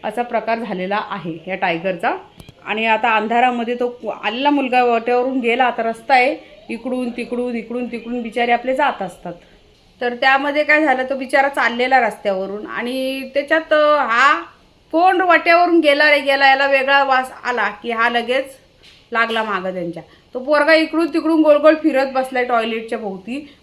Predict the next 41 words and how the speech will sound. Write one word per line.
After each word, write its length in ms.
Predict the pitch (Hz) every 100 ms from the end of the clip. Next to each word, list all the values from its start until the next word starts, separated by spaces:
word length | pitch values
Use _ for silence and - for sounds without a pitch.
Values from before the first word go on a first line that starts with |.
| -
पण 60 |
हा 200 | 233 262
त्याच्या 260 | 320 339 330
पाठी, 260 | 311 269 311
पाठी, 260 | 294 294
पाठी 280 | 294 262 294
फिरून 300 | - 262 277
त्याला 160 | 262 262
बरोबर 280 | 247 247
शोधून 320 | 262 254 233 233
काढलाच 460 | 220 220 277 330 - - -
आणि 80 | 196
त्याच्या 180 | 196 208
मागं 280 | 202 202 208
गेलाच. 400 | 190 156 151 - _ _ _
असं 220 | - 208 233
करायला 500 | 220 208 208 208 214
लागलाय 360 | 214 214 214
हा 80 | 202
पोरगा. 440 | 196 196 175 143 147 - _ - -
हा 160 | 202
एक 200 | 220 214
दिवस 260 | 214 233 233
मला 220 | 233 226
ना 160 | 226 262 339 - _ - -
नेणार 280 | 208 220 240
आहे, 60 |
पोलीस 260 | 214 202 214
स्टेशनला 360 | 226 220 214 208
जमा 240 | 202 202
करणार 320 | 202 185 196
आहे 80 | 185
हा 80 | 165
पोरगा, 300 | 143 143 151 -
खरंच 220 | 196 190 - - _ _ _ _ _ _ _ _ _ -
असं 160 | 196
होणार 260 | 190 185 180
आहे. 120 | 170
ह्याच्यासकट 480 | 175 196 208 208 226
मला 240 | 220 208
पण 200 | 220 269